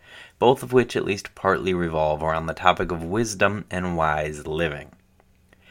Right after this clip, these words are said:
Here in verse one of the chapter, we get a rarity for Ecclesiastes. It's a somewhat rhetorical question,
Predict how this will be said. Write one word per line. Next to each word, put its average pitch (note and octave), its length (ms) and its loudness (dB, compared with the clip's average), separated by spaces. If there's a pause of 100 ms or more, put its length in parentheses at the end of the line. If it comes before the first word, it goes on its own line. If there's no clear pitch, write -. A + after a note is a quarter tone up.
(220)
Here D#3+ 300 4
in D#3 140 2
verse A#2 260 2
one G#2 300 2
of G2 120 -2
the - 80 -4
chapter, E2+ 480 0
we F#2 180 -2
get G#2 160 0
a F#2+ 160 2
rarity F2 580 2
for D#2 220 -2
Ecclesiastes. - 960 -6 (560)
It's - 180 -8
a B2 60 0
somewhat D3+ 380 2
rhetorical A2+ 640 2
question, F#3 680 0